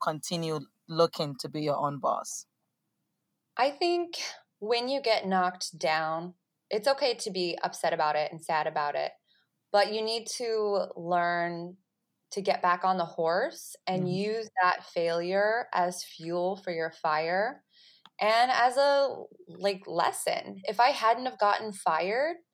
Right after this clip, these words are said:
Speaker 2: from my cushy job working for Torrid and Hot Topic, I could still be there today, and
Speaker 1: Mm-hmm.
Speaker 2: my life could be totally different.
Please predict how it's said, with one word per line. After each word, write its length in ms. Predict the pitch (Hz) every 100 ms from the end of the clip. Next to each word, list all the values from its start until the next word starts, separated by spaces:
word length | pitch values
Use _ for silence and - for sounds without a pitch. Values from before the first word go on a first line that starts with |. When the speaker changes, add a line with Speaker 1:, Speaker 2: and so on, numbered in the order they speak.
| _ _ _
Speaker 2:
from 200 | - 208
my 160 | 214 208
cushy 520 | 202 - 180 - 220
job 480 | 190 156 151 185 202
working 320 | 180 185 196
for 140 | 190 190
Torrid 380 | - 156 180 208
and 100 | 185
Hot 200 | 180 -
Topic, 520 | 156 156 233 269 285 _ _ _ _ -
I 80 |
could 180 | 269 349
still 200 | - 311
be 100 | 285
there 180 | 285 277
today, 420 | 208 160 - - _ - 156 202
and 80 |
Speaker 1:
Mm-hmm. 20 | 220
Speaker 2:
my 100 | 226
life 180 | 214 214
could 80 | 214
be 100 | 220 -
totally 280 | 202 196 196
different. 420 | 247 - 151 -